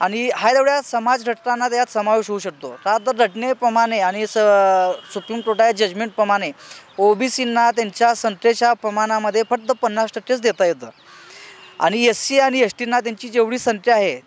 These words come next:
त्याच्या संख्येच्या प्रमाणात देतं, देता येतं. म्हणजे एससीची संख्या दहा टक्के असेल, तर त्यांना दहा टक्के, एसटीची आठ टक्के असेल, तर त्यांना आठ टक्के आणि ओबीसींची चोपन्न टक्के संख्यांना सत्तावीस टक्के,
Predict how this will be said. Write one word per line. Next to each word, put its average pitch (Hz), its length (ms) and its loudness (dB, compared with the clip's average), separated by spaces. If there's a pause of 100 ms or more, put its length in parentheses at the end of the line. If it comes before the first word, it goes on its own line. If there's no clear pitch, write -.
त्याच्या 220 280 -2
संख्येच्या 220 440 -6
प्रमाणात 196 380 -6
देतं, 156 320 -8 (160)
देता 165 220 -2
येतं. 143 180 -2
म्हणजे 196 240 0
एससीची 226 360 -2
संख्या 233 300 2
दहा 208 180 2
टक्के 220 220 -2
असेल, 220 220 -2
तर 226 60 -4
त्यांना 214 260 -4
दहा 208 160 4
टक्के, 214 340 -4 (440)
एसटीची 202 400 -2
आठ 208 200 2
टक्के 220 200 -4
असेल, 208 260 -2
तर 220 60 -4
त्यांना 208 260 -2
आठ 202 140 0
टक्के 202 220 -4
आणि 233 200 2
ओबीसींची 226 720 -2 (500)
चोपन्न 254 440 0 (220)
टक्के 247 260 2
संख्यांना 233 640 -2
सत्तावीस 220 440 -4
टक्के, 147 280 -8